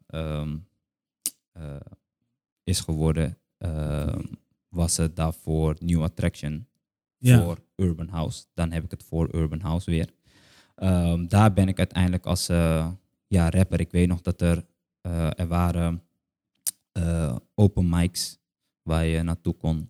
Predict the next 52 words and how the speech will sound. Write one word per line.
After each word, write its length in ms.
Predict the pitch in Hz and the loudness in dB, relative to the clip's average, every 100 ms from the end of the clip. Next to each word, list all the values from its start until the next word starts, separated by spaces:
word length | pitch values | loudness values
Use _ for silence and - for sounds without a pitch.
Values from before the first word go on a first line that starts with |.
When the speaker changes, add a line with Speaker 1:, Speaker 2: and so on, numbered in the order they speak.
| _ | _
Speaker 2:
Ja, 180 | 113 113 | 4 4
die 120 | 107 | 2
Speaker 1:
Eh, 60 | - | 4
Speaker 2:
perron-, 340 | 123 143 127 | 6 6 8
die 100 | 123 | 8
perronavond, 640 | 139 135 156 143 139 127 123 | 10 10 10 10 10 8 6
die 100 | 117 | 6
shoot, 180 | 139 | 8
Speaker 1:
hey, 300 | 117 104 90 | 10 10 8
Speaker 2:
die 160 | 120 120 | 6 6
shoot. 200 | - 147 | 10 10
Speaker 1:
exact. 200 | 92 82 110 | 10 6 6
Speaker 2:
Ja, 100 | 104 | 6
Speaker 1:
Je 60 | |
Speaker 2:
ja, 60 | 95 | 8
Speaker 1:
weet 140 | 107 | 8
Speaker 2:
ja, 40 | 104 | 8
ja. 40 | |
Speaker 1:
precies. 640 | 104 101 - 101 87 - - | 8 6 4 2 0 -2 -8
Dus 300 | 90 87 - | -2 -2 -2
die 240 | - 95 - | -2 -2 2
avonden, 600 | 92 90 95 87 87 85 | 0 0 -2 -2 -2 -2
zeg 180 | - | -6
maar, 380 | 87 82 82 78 | -4 0 0 -2
weet 280 | 87 87 85 | 0 0 0
ik 140 | 85 | -2
dat 140 | 85 - | -4 -6
je 60 | |
uiteindelijk 420 | - - 82 85 - | -6 -6 -4 -4 -2
kon 140 | 82 | 0
opgeven 720 | - - 85 82 - 78 78 | 0 2 4 4 4 0 0
en 140 | 65 78 | -2 -6
dan 140 | 76 | -8
kon 160 | - 78 | -6 -4
je 100 | 76 | -4
gewoon 240 | - 78 | -4 -2
je 120 | 76 | -2
act 260 | - 78 - | -4 -6 -6
doen 220 | 80 73 | -8 -8
en 100 | 78 | -8
dan 120 | 78 | -10
kreeg 220 | - 69 - | -10 -10 -8
je 80 | |
daar 160 | 71 73 | -6 -4
weer 120 | 73 | -6
feedback 480 | - 82 73 76 - | -2 -2 -2 -8 -6
op 280 | 73 76 - | -8 -10 -12
en 120 | 76 | -14
dan 160 | 76 - | -14 -12
kon 180 | 69 | -8
je 80 | 69 | -8
uiteindelijk 680 | 78 78 78 80 78 78 | -8 -8 -6 -4 -4 -4